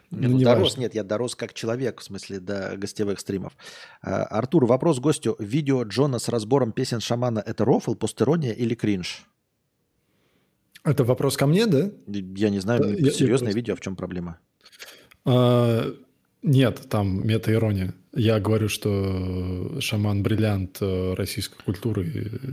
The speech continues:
Speaker 1: и, и так далее. Но это не-, ну, немножко и-, иронично. Я не
Speaker 2: Ну.
Speaker 1: знаю, как было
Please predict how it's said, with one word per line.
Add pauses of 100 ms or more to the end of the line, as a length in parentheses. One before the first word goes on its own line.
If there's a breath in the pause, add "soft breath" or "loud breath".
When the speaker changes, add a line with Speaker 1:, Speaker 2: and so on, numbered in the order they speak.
(360)
Speaker 1:
и,
и
так
далее.
Но
это
не-,
ну,
немножко
и-, (200)
иронично.
Я
не
Speaker 2:
Ну.
Speaker 1:
знаю,
как
было